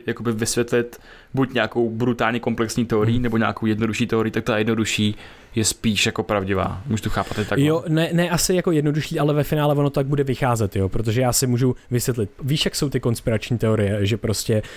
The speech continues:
Speaker 2: tady to číslo bylo na majském kalendáři a to jsou prostě číslo
Speaker 1: Jo, jo, jo,
Speaker 2: iluminátů.
Speaker 1: vytvářejí hodně, hodně,
Speaker 2: Hodně prostě
Speaker 1: hodně komplexní
Speaker 2: jo,
Speaker 1: teorie.
Speaker 2: hodně komplexní teorie, který mají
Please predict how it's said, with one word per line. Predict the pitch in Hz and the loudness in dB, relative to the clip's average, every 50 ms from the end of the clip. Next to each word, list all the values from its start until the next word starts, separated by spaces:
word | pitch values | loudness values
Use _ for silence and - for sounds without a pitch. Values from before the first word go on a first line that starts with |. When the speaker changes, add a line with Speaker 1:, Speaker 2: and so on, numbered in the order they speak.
| - - - | -16 -16 -6
Speaker 2:
tady | - - 127 123 | -2 0 0 2
to | - 139 | 0 0
číslo | 120 - - 131 123 - - - 139 123 | -4 -4 -8 -8 -6 -6 -2 0 0 2
bylo | 123 127 123 123 120 120 120 | 2 2 2 4 4 4 4
na | 120 123 120 | 4 4 4
majském | 120 120 117 117 120 123 117 - - 131 123 | 4 4 4 4 2 2 0 0 0 -2 0
kalendáři | - 131 127 123 120 123 120 120 117 113 120 120 117 120 117 | 2 2 2 4 4 4 4 2 2 2 2 2 2 2 2
a | 120 117 | 2 0
to | 110 - - 117 | 0 0 -2 0
jsou | 101 - - 123 | 0 0 0 -2
prostě | 117 - 120 104 - - | 0 0 -2 -2 -2 -2
číslo | 110 - 127 113 - 123 131 135 | -2 -2 -2 0 0 0 2 2
Speaker 1:
Jo, | 131 139 | 2 2
jo, | 151 151 156 | 2 2 4
jo, | 135 131 | 2 4
Speaker 2:
iluminátů. | 135 139 135 139 135 135 | 4 2 2 2 2 0
Speaker 1:
vytvářejí | 127 - 120 127 123 120 123 | 0 0 0 2 2 2 2
hodně, | 120 120 117 120 117 | 2 2 0 0 -2
hodně, | - 120 120 120 120 | 0 0 0 2 2
Speaker 2:
Hodně | 147 143 147 156 151 | 0 2 2 0 0
prostě | - 156 147 - - - 160 151 151 | 2 0 -2 0 2 2 2 2 2
Speaker 1:
hodně | 127 127 131 127 | 2 0 0 0
komplexní | - 127 117 127 123 - - - 120 135 | 0 -2 0 0 -2 0 0 2 2 2
Speaker 2:
jo, | 151 117 | 2 2
Speaker 1:
teorie. | 107 135 139 | 0 0 0
Speaker 2:
hodně | - - | 0 0
komplexní | - 143 143 151 - - 160 | 0 0 -2 -2 0 0 -2
teorie, | 139 147 135 131 170 170 | 0 2 2 4 4 2
který | 165 - - 143 143 151 | 2 0 -2 0 0 2
mají | 151 147 147 147 | 2 2 2 0